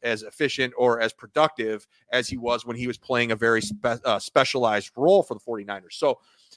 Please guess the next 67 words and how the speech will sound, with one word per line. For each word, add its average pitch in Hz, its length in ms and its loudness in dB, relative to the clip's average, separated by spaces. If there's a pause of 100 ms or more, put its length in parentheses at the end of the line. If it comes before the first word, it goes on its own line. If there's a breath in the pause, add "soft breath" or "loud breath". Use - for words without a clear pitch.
(140 soft breath)
um, 120 460 2
that's 180 260 4
not 208 140 6
a - 20 2
small 147 320 0
thing. 135 320 -2
And, 127 220 -8
and 127 120 -2
they've 143 140 0
gotta 220 180 2
figure 156 300 0
out 139 100 4
a 127 40 0
way 131 160 0
to 123 100 -2
fix - 320 -8
that, 104 220 -4
because 120 340 -6
when 127 140 -6
you 127 100 -8
watch 156 240 0
the 135 80 -14
Packers 151 540 -6
run 170 180 -2
the 156 60 -4
ball, 117 340 -4
and 117 200 -8 (340 loud breath)
granted, 165 340 2
it 127 100 2
wasn't 143 400 4 (200)
terrible. 104 680 0
They, 110 120 0
you 113 60 2
know, 113 80 2
there 117 100 0
was 117 120 -4
the 120 80 -2
one 127 220 -2
big 131 160 2
run 120 240 0
by 117 140 4
Aaron 113 240 -2
Jones. 104 420 -6 (280 soft breath)
Before 143 400 2
that, 131 280 4
he 139 140 -6
was 127 160 -6
ki-, 143 400 -6
you 131 60 -4
know, 135 100 -2
early 240 240 6
in 165 60 0
the 147 60 -2
game, 147 200 0
he - 20 -4
was 131 100 -6
kinda 143 200 2
ripping 135 260 0
them 127 140 -2
off 123 240 2
in 110 80 -8
five, 123 280 -2
six, - 240 -12
seven 117 240 -6
yards, 113 300 -4
but 120 140 -16
not 120 180 -4